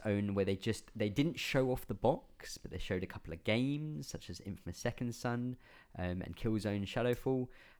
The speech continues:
um, to show off what the console was gonna be like. And they said, "Right," they kinda gave a bit of tech details and stuff like that about it. That was February, March time. I think it was February when the event was.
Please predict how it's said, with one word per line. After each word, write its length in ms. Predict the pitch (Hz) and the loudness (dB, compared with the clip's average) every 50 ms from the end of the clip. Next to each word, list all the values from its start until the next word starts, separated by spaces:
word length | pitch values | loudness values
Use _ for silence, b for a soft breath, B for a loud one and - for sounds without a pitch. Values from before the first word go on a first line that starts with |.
| - - | -8 -4
um, 500 | 92 92 92 95 95 95 95 95 95 - - _ _ _ _ _ _ - - - - - - - - - - | -2 0 0 0 0 0 -2 -2 -4 -6 -10 _ _ _ _ _ _ -20 -20 -20 -20 -20 -20 -20 -18 -6 -4
to 100 | - 110 | -2 0
show 240 | - - 127 120 113 | 2 4 6 6 6
off 120 | - - | 4 2
what 100 | 117 - | 0 -2
the 80 | 107 101 | -2 0
console 320 | - 110 101 90 - 101 | 0 0 0 0 0 -2
was 100 | 95 92 | -2 -2
gonna 140 | - 95 90 | -2 -2 -2
be 100 | 87 92 | 0 0
like. 600 | 95 95 107 117 127 139 - - - - - - - - - - | 0 0 0 0 0 -2 -4 -8 -12 -16 -20 -20 -20 -12 -6 -2
And 640 | 196 98 98 98 98 95 95 98 98 98 95 - - - - - | 0 0 0 0 0 0 -2 -2 -2 -2 -4 -6 -10 -16 -18 -6
they 280 | 80 107 95 95 95 90 | -2 0 2 2 2 0
said, 240 | - - 98 78 92 | -2 -4 -6 -4 -4
"Right," 220 | 98 104 92 87 | -2 -2 -4 -4
they 80 | - 92 | -6 -6
kinda 180 | - 92 82 82 | -6 -8 -8 -4
gave 180 | - 98 92 | -4 -4 -2
a 40 | 87 | -2
bit 100 | 82 - | -4 -4
of 100 | - - | -6 -6
tech 260 | - - 110 - - | -6 -6 -6 -6 -6
details 380 | - 95 87 - 101 82 85 82 | -6 -6 -4 -4 -2 -4 -2 -4
and 80 | 85 | -6
stuff 220 | 80 - 87 82 - | -8 -8 -8 -8 -8
like 120 | - 80 | -6 -4
that 140 | 87 - - | -4 -4 -4
about 360 | - - - - - - - | -6 -8 -8 -10 -8 -8 -8
it. 120 | - - b b b b b b b b b b b b b b b b - _ - | -8 -8 b b b b b b b b b b b b b b b b -20 _ 2
That 100 | - 127 | 4 4
was 140 | 117 123 - | 4 4 4
February, 340 | - - 131 117 - 123 117 | 4 4 4 6 4 4 4
March 320 | 113 110 113 - - - | 6 4 4 2 0 -2
time. 260 | - 120 113 113 107 - | -4 -2 -2 -2 -2 -4
I 60 | 98 - - - | -4 -6 -6 -6
think 180 | - 202 196 - | -6 -6 -6 -6
it 60 | - | -8
was 120 | - 107 - | -8 -8 -2
February 400 | - - 95 - - 76 78 80 | 0 0 0 0 -4 -8 -6 -6
when 160 | 85 82 82 | -6 -6 -6
the 120 | 87 85 | -6 -6
event 220 | 82 - - - - | -8 -8 -8 -8 -6
was. 300 | - 82 87 87 - | -6 -6 -6 -6 -10